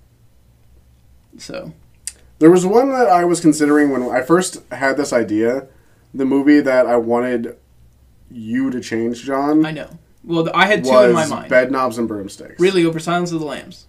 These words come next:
Speaker 2: What did you get
Speaker 1: You were
Speaker 2: Silence of the
Speaker 1: pretty
Speaker 2: Lambs?
Speaker 1: angry at how high, 'cause of my fart sniffing antics.
Speaker 2: Yeah, but I'm not gonna begrudge.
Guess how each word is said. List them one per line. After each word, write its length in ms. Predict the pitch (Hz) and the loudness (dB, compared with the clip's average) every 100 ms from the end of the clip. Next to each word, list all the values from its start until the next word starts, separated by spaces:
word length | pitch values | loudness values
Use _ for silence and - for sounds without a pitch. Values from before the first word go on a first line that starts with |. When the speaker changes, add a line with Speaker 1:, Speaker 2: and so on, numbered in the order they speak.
| _ _ _ _ _ _ - _ _ | _ _ _ _ _ _ -20 _ _
Speaker 2:
What 100 | 104 | -14
did 100 | 113 | -10
you 80 | 107 | -8
get 100 | 107 | -6
Speaker 1:
You 80 | 190 | -4
were 60 | |
Speaker 2:
Silence 160 | 196 175 | -4 -6
of 40 | |
the 40 | 180 | -4
Speaker 1:
pretty 240 | 208 202 | -2 0
Speaker 2:
Lambs? 140 | 170 156 | 0 -2
Speaker 1:
angry 160 | 143 143 | -6 -8
at 60 | |
how 120 | 156 | -8
high, 360 | 143 127 92 - | -8 -8 -8 -12
'cause 160 | - 151 | -12 -12
of 100 | 147 | -12
my 140 | 135 | -14
fart 260 | 147 139 - | -12 -12 -14
sniffing 300 | - - - | -14 -16 -16
antics. 500 | 85 165 - - - _ _ - _ _ _ _ | -18 -18 -20 -20 -20 _ _ -20 _ _ _ _
Speaker 2:
Yeah, 600 | 117 123 131 127 120 117 117 | -8 -2 2 4 4 4 -4
but 280 | 127 135 | -4 -2
I'm 140 | 127 139 | 0 2
not 180 | 151 147 | 2 2
gonna 140 | 147 | 0
begrudge. 640 | 123 123 123 123 113 107 | -2 -4 0 2 0 -6